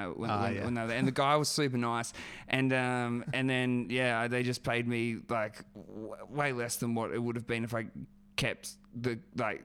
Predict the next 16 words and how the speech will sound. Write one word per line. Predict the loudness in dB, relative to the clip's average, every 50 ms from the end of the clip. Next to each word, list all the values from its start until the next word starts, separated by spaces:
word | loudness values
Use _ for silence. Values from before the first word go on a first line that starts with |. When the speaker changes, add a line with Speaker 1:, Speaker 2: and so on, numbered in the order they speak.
| -14 -16 -14 -6 -2
Speaker 1:
you | -2 0
know, | 0 0 -2 -2 -4 -6 -12 -20 -20 -20 -20 -6 0
took | 0 0 0
care | 0 0 0 0
of | -2
the | -2
car | -4 -2 -2 0 0 0 -2 -4 -6 -10 -20 -20 -20 -8 -2
and | 2 4
Speaker 2:
Ah, | 4 6 6 6
I | 4
Speaker 1:
then | 4 2
Speaker 2:
see. | 2 2
Speaker 1:
sold | 2 2 2 2 0 -2
it. | -2 -4 -4 -6 -10 -14 -14 -10 -8
Speaker 2:
Yeah. | -6 2 4
Speaker 1:
But | 6 6 6 4 0